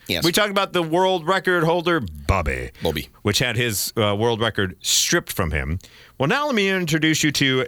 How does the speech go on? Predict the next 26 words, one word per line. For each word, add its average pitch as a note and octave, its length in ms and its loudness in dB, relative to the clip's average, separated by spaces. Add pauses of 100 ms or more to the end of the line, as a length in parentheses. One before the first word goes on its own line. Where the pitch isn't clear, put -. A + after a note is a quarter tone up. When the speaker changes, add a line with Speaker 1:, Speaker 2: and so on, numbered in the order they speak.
Speaker 2:
Jenny G#3 520 0
Devander, A#2+ 800 -2 (200)
Speaker 1:
Okay. G2+ 140 -10 (400)
Speaker 2:
who D3 260 2
is C#3 580 0
now G#3 360 0
a F3+ 80 0
member D3+ 440 2
of C3 380 -2
the C#3+ 140 0
Guinness A2+ 500 -2
World D3+ 300 0
Record E3+ 320 -2
Club. D2+ 400 -2 (260)
Speaker 1:
What'd D2 220 -6
she C3 100 0
do? G3 220 -2 (160)
Speaker 2:
Well, E3 240 2
she B3+ 140 -2
was G#3+ 180 0
reading D4 280 0
the E3+ 100 2
twenty G#3+ 280 -2
twenty-three E3 540 0
Gu-, A#2+ 160 -6
now, B2+ 260 -2